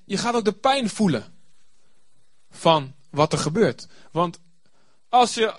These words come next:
gewoon alles aan Jezus over kan laten, "Ah, Jezus naar Jeruzalem, ga maar naar hem." Dan kun je lekker onverschillig blijven. Maar als jij zelf betrokken wordt en als jij zelf de uitspraak moet gaan doen, dan ga je voelen en dan ga je leven. Dan moet je je inleven in die mensen, moet je ze gaan leren begrijpen.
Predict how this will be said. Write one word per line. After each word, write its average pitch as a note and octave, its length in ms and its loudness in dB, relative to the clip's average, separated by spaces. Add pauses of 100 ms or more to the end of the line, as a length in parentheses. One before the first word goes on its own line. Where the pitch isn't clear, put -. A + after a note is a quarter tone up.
(100)
gewoon A3+ 220 -6
alles A3+ 200 -4
aan G#3 100 -6
Jezus G#3+ 280 -4
over G#3 200 -8
kan F3 100 -8
laten, F3+ 200 -4
"Ah, G3 120 0
Jezus F#3+ 280 -4
naar F#3 120 -6
Jeruzalem, F#3 400 -6
ga G3 160 -4
maar G3 100 -4
naar F#3+ 100 -2
hem." F#3+ 240 -2 (220)
Dan D#3 100 -18
kun A3+ 100 -12
je G#3+ 60 -6
lekker G3 200 -6
onverschillig E3+ 420 -4
blijven. B2 400 -10 (300)
Maar D#3 120 -2
als F3 120 -4
jij F3+ 140 0
zelf A3+ 260 0
betrokken F#3+ 420 -6
wordt A#2+ 160 -10
en C#3 60 -10
als D3 100 -10
jij E3 140 -6
zelf G3+ 200 -4
de F3+ 80 0
uitspraak G3 380 -2
moet D3+ 160 -8
gaan C#3+ 160 -10
doen, A#2 200 -14 (220)
dan C#3 100 -12
ga F3 140 -6
je F3+ 140 -2
voelen C#3+ 320 -10 (160)
en C3+ 60 -20
dan B2+ 100 -10
ga D3+ 100 -10
je D#3+ 120 -4
leven. E3 300 -2
Dan B2+ 100 -10
moet D#3+ 100 -6
je C#3+ 80 -12
je C#3+ 80 -12
inleven D#3 320 -8
in C3 60 -8
die C3+ 100 -6
mensen, D3+ 280 -8
moet C3 100 -10
je B2+ 60 -10
ze B2 100 -10
gaan A#2+ 100 -10
leren C3 180 -8
begrijpen. C#3+ 520 -6